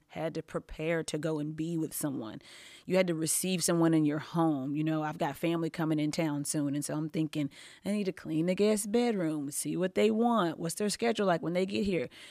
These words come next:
You have to do more to accommodate people. And, and when they're here, I'm not gonna have time for social media and fifty-two text groups because I'm with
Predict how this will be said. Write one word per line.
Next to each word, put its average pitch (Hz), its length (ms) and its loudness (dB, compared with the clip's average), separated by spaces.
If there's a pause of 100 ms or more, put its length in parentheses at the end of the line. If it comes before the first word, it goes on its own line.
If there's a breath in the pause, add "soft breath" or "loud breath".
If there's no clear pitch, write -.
(100)
You - 80 0
have 339 140 4
to 220 80 4
do 190 340 4
more 180 540 6
to 175 200 4
accommodate 170 600 0
people. 143 400 -4
And, 170 240 0 (280 loud breath)
and 175 180 4
when 202 160 4
they're 202 160 6
here, 226 540 4
I'm 190 120 0
not 208 100 4
gonna 214 160 2
have 262 220 0
time 151 340 0
for 156 460 2 (240 loud breath)
social 180 320 2
media 160 460 2
and 151 220 2
fifty-two 175 520 0
text - 340 2
groups 147 240 -4
because 175 240 -2
I'm 160 240 2
with 175 300 4